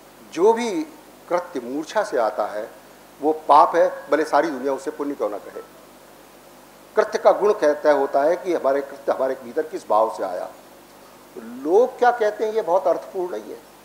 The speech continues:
हम अपने चार मित्रों के साथ बाहर खड़े हैं, सड़क पर, राह पर खड़े, बातें कर रहे हैं, और अचानक एक भिखारी आता है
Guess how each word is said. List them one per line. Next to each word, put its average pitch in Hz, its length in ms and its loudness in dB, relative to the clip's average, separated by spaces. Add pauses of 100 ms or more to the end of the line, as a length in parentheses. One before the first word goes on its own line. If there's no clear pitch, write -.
(1800)
हम 196 240 4
अपने 156 680 0 (160)
चार 143 240 2
मित्रों 143 340 -8
के 147 120 -10
साथ 123 240 -2 (680)
बाहर 113 260 -2 (360)
खड़े 190 200 0
हैं, 95 140 -8 (1300)
सड़क 135 320 0
पर, 117 80 -2
राह 120 180 2
पर 123 160 -6
खड़े, - 300 -8 (1080)
बातें 117 240 -2
कर 113 140 -4
रहे 120 100 -8
हैं, - 160 -16 (920)
और 165 80 2
अचानक 202 440 2
एक 160 80 -4
भिखारी 147 400 -2
आता 123 260 -2
है 147 180 -4